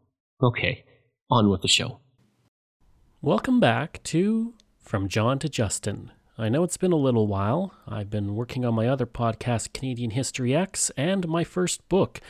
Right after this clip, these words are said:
So it's been a lot of work, but I've been writing episodes when I have the time. So what we're going to be doing is we're going to be looking at the first five premiers of the Northwest Territories.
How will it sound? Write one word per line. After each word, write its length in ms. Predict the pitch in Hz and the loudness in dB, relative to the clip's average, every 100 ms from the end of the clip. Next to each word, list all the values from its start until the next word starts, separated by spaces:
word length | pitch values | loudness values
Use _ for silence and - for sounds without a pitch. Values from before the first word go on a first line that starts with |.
| - - - - | -20 -20 -20 -12
So 200 | - 123 | -6 -6
it's 100 | - | -4
been 180 | 151 | 0
a 60 | 165 | 2
lot 220 | 160 160 | 2 2
of 120 | 143 | 0
work, 360 | 147 170 101 - - _ | 2 2 2 -6 -20 _
but 240 | 127 123 | -2 -2
I've 160 | 123 117 | -2 -4
been 160 | 120 113 | -2 0
writing 300 | 123 120 127 | 0 0 -2
episodes 640 | 151 117 113 110 131 - | -2 -4 0 0 0 -6
when 160 | 98 | -8
I 60 | 113 | -4
have 200 | 104 107 | -4 -4
the 80 | 110 | -4
time. 420 | - 165 139 110 - | 2 2 2 -4 -4
So 240 | - 160 - - - | 0 0 0 -20 -6
what 120 | 165 | -2
we're 80 | 226 | 2
going 200 | 226 202 | 2 2
to 40 | |
be 120 | 170 139 | 2 2
doing 320 | 113 101 98 | 2 0 0
is 160 | 110 | -2
we're 80 | 151 | -2
going 160 | 156 190 | -2 0
to 80 | 185 | 0
be 40 | |
looking 320 | 139 - 120 | 0 0 -2
at 200 | 113 117 | -2 -2
the 80 | 107 | -6
first 440 | - - 147 175 | -8 -2 0 0
five 640 | - - 107 113 151 156 - | -8 -6 -2 0 0 -2 -6
premiers 680 | - 170 147 101 101 117 113 | -2 2 4 2 0 -2 -4
of 100 | 107 | -6
the 80 | |
Northwest 460 | 110 110 - 107 - | -2 -2 -2 -4 0
Territories. 680 | 147 156 - 131 - 123 | 0 0 2 0 0 -8